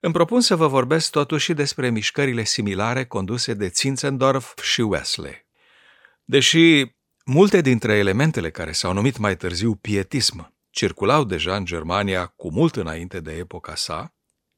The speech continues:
Philipp Jakob Spener, care a trăit între anii o mie șase sute treizeci și cinci și o mie șapte sute cinci, a fost numit pe bună dreptate părintele pietismului.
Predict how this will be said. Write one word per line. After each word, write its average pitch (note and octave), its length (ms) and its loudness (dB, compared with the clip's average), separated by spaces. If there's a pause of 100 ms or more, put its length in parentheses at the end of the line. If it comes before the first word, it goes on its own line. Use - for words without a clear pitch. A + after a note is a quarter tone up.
(220)
Philipp G3+ 340 0
Jakob A#2+ 420 -4
Spener, G#2 640 -4 (420)
care F2+ 180 -4
a F2+ 60 -2
trăit G#2 360 0
între F#2 260 -4
anii G2 160 -4
o F2 80 -6
mie A2+ 200 0
șase - 280 -4
sute - 280 -8
treizeci F#2+ 420 -6
și - 160 -10
cinci - 560 -2
și - 180 -12
o D#2+ 40 0
mie G2+ 180 -2
șapte F#2 320 -6
sute - 280 -8
cinci, - 500 -8 (800)
a B2 120 -4
fost D3 240 2
numit C3+ 320 0
pe A2+ 180 0
bună D#3+ 260 0
dreptate B2 680 -4 (280)
părintele C3 560 2
pietismului. D2+ 1000 -10